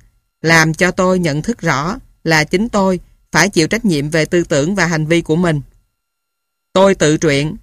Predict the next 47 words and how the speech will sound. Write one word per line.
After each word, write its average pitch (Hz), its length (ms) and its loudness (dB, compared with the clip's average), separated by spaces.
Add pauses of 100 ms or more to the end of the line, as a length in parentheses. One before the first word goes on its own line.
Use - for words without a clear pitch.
(120)
có 180 220 2
nhiệm 165 260 2
vụ 143 200 -2
nhắc 208 280 0
tôi 185 300 0 (360)
biết 208 200 2
cuộc 156 200 -4
sống 185 280 -2
đang 175 220 -2
sống 185 320 -2 (300)
là 156 160 2
của 156 160 -2
tôi 185 360 0 (600)
và 151 200 4
trải 160 200 0
nghiệm 156 260 0
gì 156 300 0 (260)
cũng 151 180 -2
là 185 120 0
do 156 240 0
tôi 160 200 0
trải 156 180 -4
nghiệm. 135 300 -2 (840)
Tôi 185 220 4
phản 175 260 0
thân, 190 300 -2 (320)
tạo 151 180 2
điều 156 180 0
kiện 151 220 -2
cho 175 120 -2
tôi 180 300 0
tự 143 160 -2
nhìn 156 240 0
lại 143 160 -2
mình 151 260 0 (420)
và 147 240 0
chơi 170 260 2
trò 143 220 -2
tâm 170 200 -2
lý. 170 280 0 (840)
Tôi 190 220 4
chủ 170 220 2
thể 151 320 -2
và 185 160 -2
tôi 170 180 -2
khách - 200 -8
thể. 160 340 -4